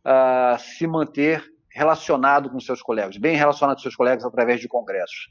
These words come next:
Então, esses congressos, por exemplo, o congresso da S B O E, é, hoje, a, a, eu tenho até orgulho de falar isso, a S B O E hoje é considerada uma das três principais academias de estética do mundo.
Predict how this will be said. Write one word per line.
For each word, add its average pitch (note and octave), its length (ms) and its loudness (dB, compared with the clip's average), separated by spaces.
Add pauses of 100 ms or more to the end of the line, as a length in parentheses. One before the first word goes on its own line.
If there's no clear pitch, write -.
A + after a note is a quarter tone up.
(380)
Então, D3 440 2
esses D#3+ 260 2
congressos, C#3+ 480 4
por D3 140 4
exemplo, A#2 280 0
o B2 60 -4
congresso C#3 400 2
da D3+ 60 4
S C#3 160 -2
B B2 80 2
O A#2+ 80 6
E, D#3+ 200 4 (680)
é, A#2 360 4
hoje, C3+ 380 4
a, A#2 60 4
a, B2 380 2
eu B2 200 0
tenho D#3 160 2
até F3 160 0
orgulho C#3 380 0
de G#2+ 100 -10
falar A2 220 2
isso, C#3+ 240 -2
a - 20 2
S C#3 160 -2
B C3+ 160 4
O C#3 180 4
E E3 200 2 (220)
hoje D3 440 0
é C3 80 0
considerada C#3 680 2
uma C#3+ 180 2
das C3 280 2 (160)
três G3 400 2
principais D3+ 640 0
academias C3+ 560 2
de A#2+ 60 -6
estética B2+ 460 0
do B2+ 120 -2
mundo. G2+ 320 -4